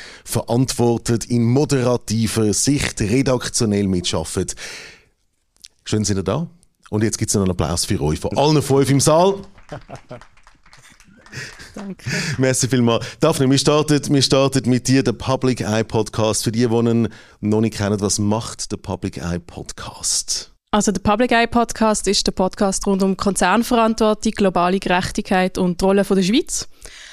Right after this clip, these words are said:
Speaker 2: Er ist von Public Eye, das ist eine Schweizer N G O, die genau in diesem Bereich tätig ist, mit Recherchen, mit investi-,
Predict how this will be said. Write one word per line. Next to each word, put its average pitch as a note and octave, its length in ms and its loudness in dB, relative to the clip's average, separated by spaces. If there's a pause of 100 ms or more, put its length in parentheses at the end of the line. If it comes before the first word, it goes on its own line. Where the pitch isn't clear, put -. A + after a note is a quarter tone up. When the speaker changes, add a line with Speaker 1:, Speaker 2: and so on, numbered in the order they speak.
(260)
Speaker 2:
Er G3 160 -2
ist G3 100 2
von F#3 380 0
Public A3+ 320 2
Eye, B3+ 240 2
das G3 160 -4
ist F#3+ 180 0
eine F#3+ 180 2
Schweizer G3+ 360 0
N G3 140 2
G G3+ 200 2
O, F#3 320 0
die - 60 -12
genau F3+ 240 2
in F3+ 80 0
diesem F#3 180 0
Bereich F3+ 380 -2
tätig G#3+ 380 -2
ist, G#3+ 220 0
mit A3 200 0
Recherchen, F#3 680 2
mit F#3+ 160 -2
investi-, F#3 380 -2